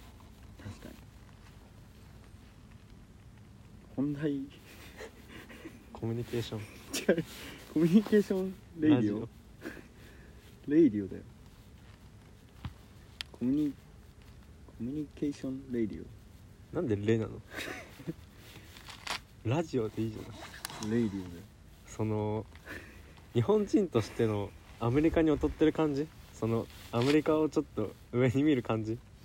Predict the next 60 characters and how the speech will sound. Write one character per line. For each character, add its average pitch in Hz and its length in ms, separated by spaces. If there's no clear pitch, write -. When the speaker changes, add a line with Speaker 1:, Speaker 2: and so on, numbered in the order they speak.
Speaker 1:
い - 20
や、 123 80
Speaker 2:
出 123 120
て 120 120
な 104 100
い？ - 40
Speaker 1:
だ 117 80
っ - 20
て - 160
ラ 117 220
ジ 160 180
オ 98 140
だ 104 60
っ 101 40
て - 300
和 104 140
製 123 240
英 117 260
語 - 120
じ - 100
ゃ - 20
ん。 - 40
Speaker 2:
そ 147 80
う 131 40
な - 60
の？ - 60
Speaker 1:
う 104 100
ん。 92 80
だ 104 80
っ 98 40
て - 260
ラ 110 180
ジ 127 160
オ 95 40
っ - 20
て - 160
カ - 120
タ 101 140
カ 113 100
ナ 98 100
じ 85 40
ゃ 127 60
ん。 113 40
Speaker 2:
あ - 40
あ、 98 40
そ - 80
う - 20
い 107 40
う 101 40
こ - 60
と。 - 40
Speaker 1:
お-、 135 100
音 151 60
声 139 340
通 127 180
信 117 400
機 - 120
器 - 180
と - 120
か。 - 60